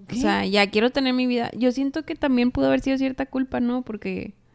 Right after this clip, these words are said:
Speaker 1: Pues yo creo.
Speaker 2: pues, había dejado toda su familia y, bueno, y también el vato, ¿no?
Speaker 1: Y porque
Speaker 2: No
Speaker 1: lo-,
Speaker 2: sabemos las dos caras de la historia.
Speaker 1: y nos enseñaron que nos tenemos que casar.
Speaker 2: Aparte,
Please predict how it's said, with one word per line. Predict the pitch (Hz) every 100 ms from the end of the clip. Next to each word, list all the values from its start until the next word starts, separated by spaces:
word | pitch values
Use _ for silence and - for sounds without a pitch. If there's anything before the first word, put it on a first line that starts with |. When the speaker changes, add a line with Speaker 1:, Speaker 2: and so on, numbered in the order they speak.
| _ _ _ _ _ -
Speaker 1:
Pues | 240
yo | 247
creo. | - 196
Speaker 2:
pues, | 220
había | 240 226 220
dejado | 240 247 247
toda | 254 247
su | 247
familia | 247 233 214 214 214 208
y, | 202 190 185 - - _ -
bueno, | 247 269
y | 254
también | 226 208 220 240 214 -
el | - 202
vato, | 196 - - _
¿no? | - 285
Speaker 1:
Y |
porque | 220 311 -
Speaker 2:
No | 247
Speaker 1:
lo-, | 233
Speaker 2:
sabemos | 277 262 262
las | 254
dos | 202 208
caras | 208 202
de | 196
la | 180
historia. | 170 - -
Speaker 1:
y | 277 277
nos | 294
enseñaron | 302 285 254 247 262
que | 277
nos | 262
tenemos | 233 220 226
que | 226
casar. | 233 233 233 - - -
Speaker 2:
Aparte, | 196 208 - -